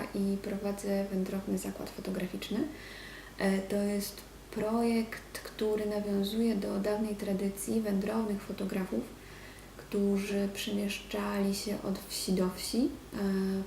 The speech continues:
oferując mieszkańcom wiosek wykonanie portretu fotograficznego. E, interesuje mnie ta dawna praktyka, podobnie jak interesuje mnie społeczne znaczenie fotografii, rozumianej jako praktyka i przedmiot codziennego użytku.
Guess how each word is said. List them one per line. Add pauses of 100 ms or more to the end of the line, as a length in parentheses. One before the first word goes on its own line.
(140)
oferując
mieszkańcom
wiosek
wykonanie
portretu
fotograficznego. (1000)
E, (140)
interesuje
mnie (480)
ta
dawna
praktyka,
podobnie
jak
interesuje
mnie
społeczne (360)
znaczenie
fotografii, (500)
rozumianej
jako
praktyka
i
przedmiot
codziennego
użytku.